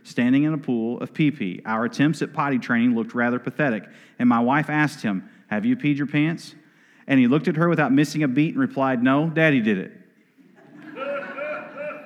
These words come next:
And he argues you don't have to teach a two-year-old to pass the buck. And as adults, we instinctively do the same when confronted with wrong in our lives.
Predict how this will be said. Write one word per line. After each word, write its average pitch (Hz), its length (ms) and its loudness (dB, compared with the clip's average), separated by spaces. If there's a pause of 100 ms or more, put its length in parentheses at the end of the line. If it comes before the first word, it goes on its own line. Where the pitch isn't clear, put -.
(440)
And 156 100 4
he 160 80 6
argues 175 420 4
you 156 80 0
don't 165 320 4
have 208 200 4
to 185 80 0
teach 180 280 -2
a 170 60 -2
two-year-old 143 760 2 (220)
to 135 80 -4
pass 151 340 0
the 160 120 -4
buck. 185 340 -4 (380)
And 135 140 4
as 139 160 2
adults, 175 380 0
we 147 120 2
instinctively 143 560 0
do 139 120 4
the 127 100 0
same 180 280 0
when 127 140 4
confronted 127 640 0
with 123 180 -2
wrong 127 300 2
in 139 80 2
our 139 120 2
lives. 147 520 -2